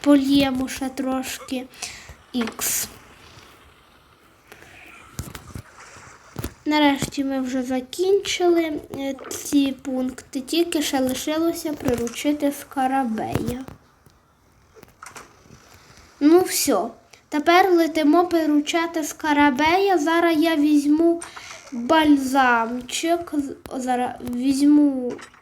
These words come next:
бальзамчик. І що ще? Я ще візьму,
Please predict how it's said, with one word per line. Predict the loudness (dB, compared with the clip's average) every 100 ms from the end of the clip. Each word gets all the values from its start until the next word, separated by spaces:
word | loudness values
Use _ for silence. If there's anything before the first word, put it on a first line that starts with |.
| _ -18
бальзамчик. | -16 -8 -4 -2 -4 -6 -4 -2 0 -2 -4 -6 0 2 0 -2 -14 -18 -18 -18 -20 -20 -20 -20 _ _ _ _ _ _ _ -12
І | 0 4 6 6 6 6 4 -2
що | -8 -16 -14 -12 -12
ще? | -12 -10 -8 -10 -12 _ _ _ _ _ -20 _ _ _ -16 -14 -14 -20 -20 _ _ _ -20 -20 -20 -20 -20 -10
Я | -2 -2 -2 -6
ще | -2 0 0
візьму, | 0 -2 -2 0 2 2 2 0